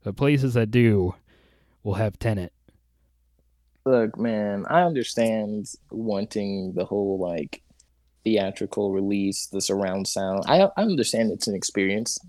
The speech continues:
Speaker 2: I understand how he wanted this, um, this film to be enjoyed, but I don't wanna risk my life for it. I would rather, <laughs> I would much rather him give me a little on demand. I'll pay the thirty dollars still. I'll pay it,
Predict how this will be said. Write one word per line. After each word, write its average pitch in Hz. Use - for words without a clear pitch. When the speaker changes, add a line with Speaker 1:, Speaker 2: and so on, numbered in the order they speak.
Speaker 2:
I -
understand 107
how 104
he -
wanted -
this, -
um, -
this -
film 98
to 98
be 98
enjoyed, 101
but 98
I 123
don't 151
wanna 151
risk 151
my 135
life -
for 65
it. -
I 101
would 110
rather, 110
<laughs> -
I 156
would 143
much 123
rather 113
him 113
give 110
me 110
a 110
little 107
on 113
demand. 110
I'll 139
pay 196
the 135
thirty 139
dollars 110
still. -
I'll -
pay 120
it, -